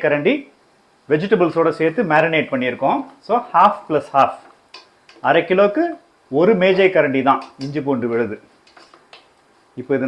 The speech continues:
நல்லா பச்சை வாசனை போற வரைக்கும் மூடி போட்டு ஒரு one or two minutes குக் பண்ணிடலாம்.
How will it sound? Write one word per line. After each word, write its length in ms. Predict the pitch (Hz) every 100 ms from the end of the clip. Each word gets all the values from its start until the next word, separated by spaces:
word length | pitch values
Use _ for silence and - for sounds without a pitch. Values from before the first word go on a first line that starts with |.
| 135
நல்லா 180 | 156 185
பச்சை 220 | 151 - 190
வாசனை 240 | 165 151 139
போற 140 | 147 143 139
வரைக்கும் 340 | 135 175 302 - - _ _ _ _ 135
மூடி 220 | 151 180 160
போட்டு 260 | 147 143 208 277
ஒரு 100 | 165 127
one 120 | 131 151
or 40 | 151 151
two 80 | 139
minutes 200 | 170 233 -
குக் 160 | 139 -
பண்ணிடலாம். 480 | 147 120 110 147